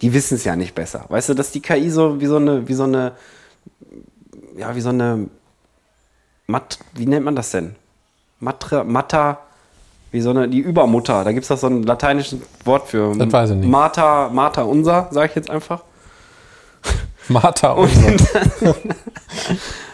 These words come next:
Speaker 1: und dass die dann
Speaker 2: Mitres.
Speaker 1: einfach, und dass die dann einfach versucht, nicht die Menschheit platt zu machen, sondern vielleicht das alles in Bahn zu lenken, äh, dass man sagt, okay, das geht einigermaßen klar.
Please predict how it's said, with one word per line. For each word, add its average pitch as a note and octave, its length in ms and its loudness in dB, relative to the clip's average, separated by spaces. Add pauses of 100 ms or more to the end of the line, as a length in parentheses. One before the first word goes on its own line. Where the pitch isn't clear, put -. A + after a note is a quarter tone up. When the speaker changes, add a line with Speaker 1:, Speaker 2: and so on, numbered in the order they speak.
(760)
Speaker 1:
und B2 160 0
dass D3 160 -2
die D3 80 -4
dann C#3 120 6
Speaker 2:
Mitres. C#3+ 540 4
Speaker 1:
einfach, A#2+ 80 -4
und C3+ 120 2
dass E3+ 140 4
die F3+ 100 4
dann D3+ 180 2
einfach D3+ 380 -2 (180)
versucht, D#3 600 -4 (1200)
nicht D3 320 0
die C#3 60 2
Menschheit C3+ 460 0
platt - 320 -4
zu G3 140 -2
machen, F#3+ 400 -8 (600)
sondern C#3 240 0
vielleicht C#3 340 0
das D3+ 120 -2
alles D#3 260 -2
in B2+ 180 -4
Bahn C#3 320 2
zu - 120 -6
lenken, D#3 720 -2
äh, C#3+ 440 -2 (1040)
dass B2+ 160 -6
man C#3 120 -2
sagt, C#3 200 -6
okay, - 260 -8
das - 300 -8 (260)
geht C3 240 -4
einigermaßen G2+ 600 -4
klar. G#2 320 -10